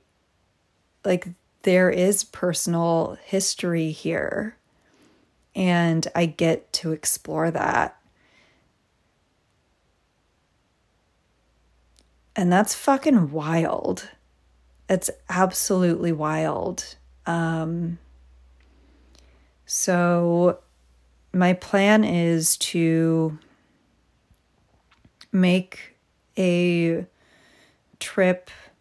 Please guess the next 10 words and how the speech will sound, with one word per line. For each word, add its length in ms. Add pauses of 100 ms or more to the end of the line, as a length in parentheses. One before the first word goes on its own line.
(640)
out 340
to 520
Sintra, 760 (1120)
um, 680 (1160)
which 260
is 640
just 680 (440)
outside 560
of 160
Lisbon. 800